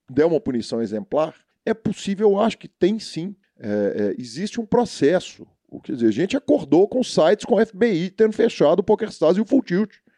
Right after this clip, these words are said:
A gente acordou com a mensagem do F B I lá, e pior, a gente tinha largado a nossa vida profissional e tinha abraçado o poker. E dependia de uma concorrência pra que o nosso órgão de mídia,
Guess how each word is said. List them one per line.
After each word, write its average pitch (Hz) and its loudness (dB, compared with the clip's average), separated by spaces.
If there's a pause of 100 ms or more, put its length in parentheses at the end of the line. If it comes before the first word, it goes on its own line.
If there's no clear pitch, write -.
(160)
A - -6
gente 139 2
acordou 185 4
com 247 4
a - 2
mensagem 226 2
do 196 4
F 214 0
B 214 4
I 196 -2
lá, 160 4
e 185 2
pior, 180 2
a 147 4
gente 139 -4
tinha 180 2
largado 180 2
a 190 4
nossa 170 2
vida 147 0
profissional 135 -2 (300)
e 165 -6
tinha 180 -4
abraçado 180 0
o - -6
poker. - -2 (460)
E 175 -4
dependia 180 0
de 240 -2
uma 233 2
concorrência 214 0 (420)
pra 165 4
que 196 -4
o 170 2
nosso 160 0 (280)
órgão 151 2
de 123 -10
mídia, 135 -2